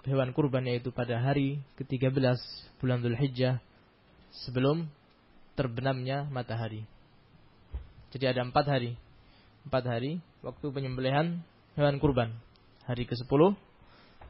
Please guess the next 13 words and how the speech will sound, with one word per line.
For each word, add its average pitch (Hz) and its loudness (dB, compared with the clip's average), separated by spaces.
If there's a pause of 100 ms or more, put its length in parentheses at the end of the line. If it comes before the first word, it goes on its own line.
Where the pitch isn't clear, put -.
(140)
setelah 127 -4
salat 127 0
Id, 160 2 (800)
hari 131 -4
kesebelas, 143 0 (1040)
hari 127 0
kedua 127 -2
belas, 139 0 (400)
hari 131 2
ketiga 127 0
belas, 151 6 (760)
empat 127 -2
hari. 113 -2